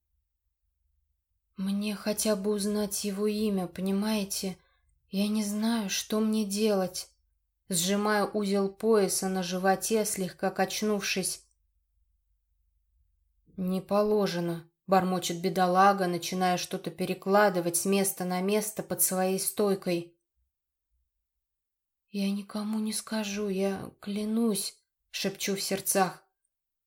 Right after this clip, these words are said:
"Пожалуйста, помогите. Я не знаю, что мне делать. Он должен хотя бы узнать об...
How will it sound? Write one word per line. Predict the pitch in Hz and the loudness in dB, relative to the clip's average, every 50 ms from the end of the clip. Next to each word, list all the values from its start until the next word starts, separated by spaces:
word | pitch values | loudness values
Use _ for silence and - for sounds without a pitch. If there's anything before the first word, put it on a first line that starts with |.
| _ _ | _ _
"Пожалуйста, | - - 214 214 196 202 208 220 214 202 190 180 175 - - - 180 | -8 -6 -4 -2 -2 0 0 2 2 2 0 -2 -4 -6 -8 -8 -10
помогите. | - - 196 202 214 220 220 208 202 202 220 226 226 202 - - - 175 175 - _ _ _ _ _ _ _ - | -8 -4 -4 -2 0 0 0 0 0 0 0 0 0 0 -2 -4 -4 -4 -6 -10 _ _ _ _ _ _ _ -4
Я | 208 214 226 | 0 2 4
не | 233 240 254 | 6 6 6
знаю, | 226 220 233 240 254 269 269 254 | 6 6 4 4 4 4 4 2
что | 247 - - - 262 | 2 0 0 2 2
мне | 254 254 254 262 226 | 4 4 4 2 2
делать. | 220 226 240 247 214 180 175 175 - - - _ _ _ _ _ _ _ _ _ - | 2 2 4 4 4 4 0 -2 -4 -8 -10 _ _ _ _ _ _ _ _ _ -4
Он | 196 202 208 202 | -2 0 2 4
должен | 190 233 240 247 226 233 - 226 202 | 6 6 6 6 4 2 0 -2 -2
хотя | - - 214 202 208 - 226 220 214 | -2 -4 -4 -2 0 0 2 2 0
бы | 196 208 208 | 0 -2 -4
узнать | 214 202 185 202 214 220 233 247 233 208 185 - - - | -4 -4 -2 -2 0 0 2 2 2 0 0 0 0 0
об... | 196 190 185 185 | 0 0 -2 -4